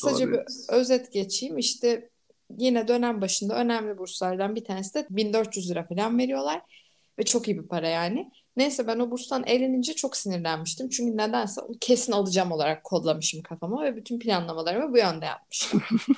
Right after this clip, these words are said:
Speaker 2: <laughs> Taslak
Speaker 1: Ondan
Speaker 2: şaştı.
Speaker 1: sonra, aynen yani kişilik envanterinden kalınca da insanın bir tadı kaçıyor yani açıkçası. Daha da bozuluyor morali. <laughs> Neyse,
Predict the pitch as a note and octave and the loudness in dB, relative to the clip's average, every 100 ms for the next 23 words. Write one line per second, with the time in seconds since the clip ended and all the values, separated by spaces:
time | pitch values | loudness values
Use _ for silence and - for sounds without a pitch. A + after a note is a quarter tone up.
0 | - - G3 E4 A3+ A3 - B3+ A#3 E3 | 0 0 2 2 2 6 8 10 10 8
1 | G3 - F#3+ G3+ C#4+ F4+ _ _ - - | 8 2 2 2 0 0 _ _ -16 -6
2 | - A#3+ B3+ G3 F#3 F#3 F#3 G3 A#3+ B3 | 2 4 6 4 2 2 0 2 4 4
3 | C4 C4+ B3 A3+ G#3+ A3 G#3 G#3 G#3 A#3+ | 2 2 2 -2 -2 -4 -4 -6 -8 -2
4 | A3+ A3+ G3 B3+ C4+ A#3 - A3 A3 A#3 | 0 0 -2 0 2 2 0 -2 -2 -4
5 | B3+ - A3+ G#3 - G3+ - F3 D#3 D3+ | -4 -4 -4 -4 -4 -2 0 2 2 -2
6 | D#3 E3 E3+ - - E3 D#3+ E3+ F3 E3+ | -6 -6 -8 -8 -8 -8 -4 -4 -2 -4
7 | D#3+ D#3 D3 D#3 D3+ D3 D3 F#3+ F4+ - | -4 -6 -6 -6 -8 -10 -8 -6 -6 -8
8 | _ - - - - - - - - _ | _ -6 -6 -6 -10 -14 -18 -20 -20 _
9 | _ - - G5 B4+ _ - A3+ B3 C4 | _ -20 -14 -12 -12 _ -2 6 8 8
10 | - - C4 C#4 | 4 2 4 4